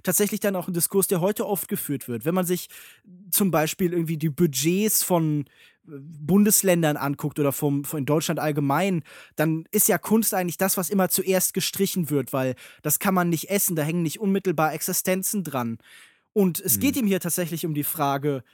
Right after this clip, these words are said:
Speaker 1: wie wichtig ist Kunst in unserem Leben denn? Ist Kunst wirklich das, was jetzt irgendwie unsere Zivilisation konstituiert, oder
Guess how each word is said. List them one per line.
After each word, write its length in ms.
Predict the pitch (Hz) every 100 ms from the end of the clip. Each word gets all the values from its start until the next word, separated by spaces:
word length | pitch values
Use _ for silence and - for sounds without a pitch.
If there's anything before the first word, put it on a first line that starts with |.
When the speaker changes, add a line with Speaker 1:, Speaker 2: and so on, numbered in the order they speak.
| _ -
Speaker 1:
wie 240 | 151 233 208
wichtig 360 | 240 - 208
ist 160 | 226 -
Kunst 240 | 269 247
in 100 | 220
unserem 240 | 160 143 139
Leben 300 | 135 127 123
denn? 360 | 127 113 120 -
Ist 200 | 190 -
Kunst 400 | 233 220 - 160
wirklich 320 | 214 214 -
das, 240 | 170 175
was 140 | 180 175
jetzt 160 | 175
irgendwie 260 | 185 165 170 - - _
unsere 320 | 214 196 165
Zivilisation 800 | 165 214 180 165 147 - 170 196
konstituiert, 800 | 190 220 - 226 214 202 220 214
oder 520 | - 196 196 185 185